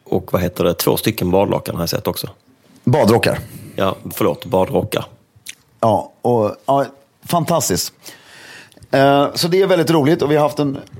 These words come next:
Speaker 2: underbar dag i Göteborg. Vi längtar efter dig. Du kommer imorgon eller
Speaker 1: Ja,
Speaker 2: idag för
Speaker 1: alltså,
Speaker 2: de som
Speaker 1: jag längtar
Speaker 2: lyssnar
Speaker 1: så
Speaker 2: på det här.
Speaker 1: mycket. Det ska bli sjukt kul.
Speaker 2: Eh, med
Speaker 1: Går det
Speaker 2: vårt
Speaker 1: bra?
Speaker 2: lilla hemliga projekt som vi håller på med. Det, det går väldigt bra.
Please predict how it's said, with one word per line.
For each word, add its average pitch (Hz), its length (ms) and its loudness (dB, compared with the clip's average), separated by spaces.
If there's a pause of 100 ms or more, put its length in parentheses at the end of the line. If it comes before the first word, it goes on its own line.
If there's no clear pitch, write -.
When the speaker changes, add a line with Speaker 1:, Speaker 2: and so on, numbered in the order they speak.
Speaker 2:
underbar 160 480 2
dag 131 320 4
i - 20 4
Göteborg. 127 440 4
Vi 139 80 2
längtar 127 300 2
efter 113 160 2
dig. 113 200 4
Du 135 100 0
kommer 120 300 4
imorgon 123 360 4
eller 127 160 2
Speaker 1:
Ja, 95 140 2
Speaker 2:
idag 131 340 0
för - 120 -4
Speaker 1:
alltså, 117 180 4
Speaker 2:
de - 60 4
som 101 100 4
Speaker 1:
jag 113 100 6
längtar 117 180 4
Speaker 2:
lyssnar 110 180 2
Speaker 1:
så - 20 4
Speaker 2:
på 104 60 6
det 101 60 2
här. 415 380 4
Speaker 1:
mycket. - 180 -4
Det 110 80 0
ska 113 140 -2
bli 104 160 4
sjukt - 420 -4
kul. - 220 -2 (840)
Speaker 2:
Eh, 131 80 2
med 120 420 4
Speaker 1:
Går 123 40 -2
det 143 80 6
Speaker 2:
vårt 117 180 4
Speaker 1:
bra? 113 100 4
Speaker 2:
lilla 110 80 4
hemliga 107 380 4
projekt - 520 0
som 110 120 2
vi 95 60 4
håller 95 140 2
på 87 140 -2
med. 87 180 -6
Det, 147 220 4
det 147 120 2
går 143 240 4
väldigt 123 560 2
bra. - 180 -6